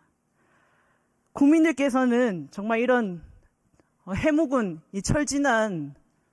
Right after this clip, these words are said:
어, 친일 프레임 이런 거 논의하라고 이 민의의 국회에 우리를 보내신 것 같지는 않습니다.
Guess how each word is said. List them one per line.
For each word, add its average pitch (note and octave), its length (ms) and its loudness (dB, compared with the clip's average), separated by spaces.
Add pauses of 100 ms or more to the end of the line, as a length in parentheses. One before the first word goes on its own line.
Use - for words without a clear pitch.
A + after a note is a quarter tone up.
(200)
어, D#3+ 400 -8 (500)
친일 E4+ 320 0
프레임 G3 580 -4 (640)
이런 B3+ 240 0
거 C#4 100 0
논의하라고 G3+ 960 0 (1200)
이 G#3+ 100 -4
민의의 A3+ 380 2
국회에 A3 420 0
우리를 G3 300 -4
보내신 G3 400 -8
것 G#3+ 80 -8
같지는 G#3 320 -8
않습니다. F3+ 460 -10